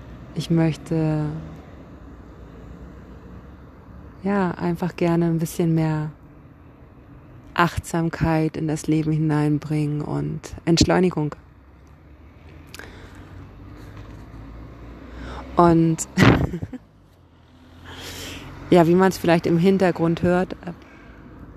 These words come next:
bei diesem Podcast, es ist, geht's natürlich und authentisch zu. Ich sitz hier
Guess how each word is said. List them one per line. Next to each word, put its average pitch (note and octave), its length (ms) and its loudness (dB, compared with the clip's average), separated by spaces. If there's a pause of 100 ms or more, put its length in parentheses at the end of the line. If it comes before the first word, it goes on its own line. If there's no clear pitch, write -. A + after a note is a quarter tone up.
(540)
bei E3+ 120 4
diesem E3 260 4
Podcast, - 720 -2 (1200)
es - 140 -2
ist, - 420 -2
geht's - 220 -2
natürlich D#3 520 2
und D3+ 300 -4
authentisch E3 580 2
zu. - 180 -6
Ich - 140 -8
sitz - 280 -6
hier D3+ 260 2